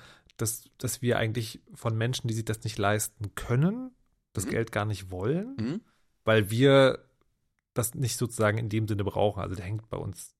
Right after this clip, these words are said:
Speaker 2: Ja.
Speaker 1: nichts Lebenswichtiges von ab.
Speaker 2: Mhm.
Speaker 1: Ähm, und sozusagen es ist eher gedacht für, für Menschen, für die fünf Euro halt kein großes Ding ist.“
Speaker 2: Mhm.
Speaker 1: Ähm, und dann habe ich, dann ist aber sofort so eine Spirale in meinem Kopf losgegangen, dass ich so dachte, „Na, Moment mal, ähm, ist das denn aber fair,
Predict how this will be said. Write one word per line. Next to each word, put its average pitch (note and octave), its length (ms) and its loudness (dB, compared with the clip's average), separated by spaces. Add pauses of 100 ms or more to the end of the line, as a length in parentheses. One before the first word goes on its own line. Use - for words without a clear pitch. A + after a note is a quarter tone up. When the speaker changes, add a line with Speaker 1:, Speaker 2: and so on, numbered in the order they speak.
(120)
Speaker 2:
Ja. F#2 200 -4
Speaker 1:
nichts - 320 -8 (500)
Lebenswichtiges - 720 -4
von - 260 -14
ab. - 340 -6
Speaker 2:
Mhm. G2+ 240 -6 (240)
Speaker 1:
Ähm, B2 400 2
und A#2+ 140 -2
sozusagen A#2 300 2
es G#2+ 140 0
ist C3 60 -4
eher B2+ 160 2
gedacht A#2 340 0
für, A#2 340 2
für - 200 -10
Menschen, B2 360 -2
für - 120 -4
die G#2 120 -2
fünf A2 240 -4
Euro G2+ 220 -2
halt F#2+ 120 -4
kein G2+ 160 -8
großes - 380 -12
Ding A2 200 -6
ist.“ - 320 -18
Speaker 2:
Mhm. G2+ 180 -8 (440)
Speaker 1:
Ähm, A#2+ 380 2 (300)
und B2 80 -2
dann A#2 120 4
habe D#3+ 120 4
ich, - 180 -4
dann E3+ 140 4
ist D3+ 100 2
aber C#3 160 6
sofort D#3 280 6
so C3+ 100 4
eine A#2+ 100 4
Spirale C3+ 380 6
in E3 60 6
meinem D3 140 6
Kopf - 180 -2
losgegangen, C3+ 320 4
dass C3+ 100 2
ich - 20 -6
so B2+ 60 -2
dachte, C3 280 2 (300)
„Na, B2 120 2
Moment B2 460 2
mal, F#3 460 2 (400)
ähm, C3+ 560 -2 (440)
ist C3 180 0
das C#3 120 0
denn B2 160 0
aber G#2 200 0
fair, D3+ 520 0